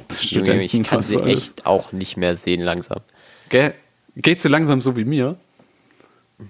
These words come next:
Speaker 1: Dass du die
Speaker 2: Nee.
Speaker 1: so richtig hasch.
Speaker 2: Nee, erste Me-, Semester kann ich nicht leiten,
Speaker 1: Boah, ja,
Speaker 2: aber,
Speaker 1: ey, bei
Speaker 2: äh,
Speaker 1: uns im Haus nur Erstsemester. <laughs>
Speaker 2: wir haben in Musik jetzt auch irgendwie dreißig neue und ich sollte eigentlich nicht so viel, äh,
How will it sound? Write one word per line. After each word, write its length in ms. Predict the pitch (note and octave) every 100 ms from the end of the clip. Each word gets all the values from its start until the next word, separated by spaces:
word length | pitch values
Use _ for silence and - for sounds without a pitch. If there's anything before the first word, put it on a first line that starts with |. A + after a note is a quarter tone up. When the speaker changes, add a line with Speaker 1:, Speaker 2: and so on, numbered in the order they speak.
| - _ _ - -
Speaker 1:
Dass 140 | -
du 80 | A#2+
die 140 | G#2+ D#3 E3
Speaker 2:
Nee. 40 |
Speaker 1:
so 140 | E3
richtig 520 | G2+ C3 C#3 A#2+ - A#2+
hasch. 360 | B2 - - -
Speaker 2:
Nee, 220 | G#2 G#2+
erste 340 | A2+ - -
Me-, 180 | G2+ A1+ F#2+
Semester 400 | G2+ F#2 - F#2+
kann 140 | F2+
ich 80 | F2
nicht 100 | F2
leiten, 360 | F2 E2+ F2 G2+
Speaker 1:
Boah, 100 | C3
ja, 140 | C#3+
Speaker 2:
aber, 80 | -
Speaker 1:
ey, 60 | D#3
bei 160 | D3
Speaker 2:
äh, 20 | F#3
Speaker 1:
uns 240 | G#3 -
im 160 | D3+ D#3
Haus 320 | F#3 F3 -
nur 320 | D#3 F3 E3
Erstsemester. 880 | C3+ D#3+ - D3 - - - - D3+ -
<laughs> 800 | F#3 - - - - - - -
Speaker 2:
wir 100 | A#2+
haben 60 |
in 120 | C#3+
Musik 280 | C3 A#2+ D#3+
jetzt 180 | D3 -
auch 200 | D3 D3+
irgendwie 240 | C3 A#2 -
dreißig 580 | A#2 A2 D#3+ D3 B2+ B2+
neue 580 | B2 D3 C3+ A2 G2+ A2
und 120 | - A2+
ich 100 | A2+
sollte 180 | B2
eigentlich 200 | G2+ C3+
nicht 100 | C#3
so 60 | B2+
viel, 180 | C3
äh, 80 | A#2+